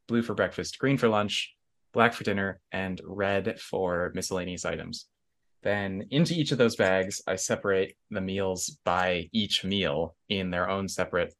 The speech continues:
plastic bags. And then I know I can just grab one bag and it's a meal and I can prep it and I know how to prep it because I did my menu. And then since everyone has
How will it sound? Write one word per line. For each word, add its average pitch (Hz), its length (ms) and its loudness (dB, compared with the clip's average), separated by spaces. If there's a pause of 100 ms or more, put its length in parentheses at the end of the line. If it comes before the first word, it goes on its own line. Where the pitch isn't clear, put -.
(160)
plastic - 380 4
bags. 76 400 -2 (480)
And 113 80 -2
then 98 80 0
I 92 80 0
know 92 500 2
I 95 80 -4
can 85 140 -6
just 80 140 -6
grab 127 220 8
one 135 180 6
bag 123 420 6
and 92 180 -4
it's 92 120 -8
a 92 40 -2
meal 92 400 -2
and 82 140 -2
I 80 80 0
can 78 400 -4 (100)
prep 101 220 2
it - 280 0
and 82 120 -4
I 78 80 -2
know 82 240 0
how 104 100 4
to 120 80 6
prep 123 240 4
it - 140 0
because - 240 -12
I 78 60 -8
did 71 140 -8
my 76 120 -6
menu. 139 500 4 (600)
And 87 180 -4
then 87 220 -2
since 82 260 -8
everyone 92 380 0
has 104 520 2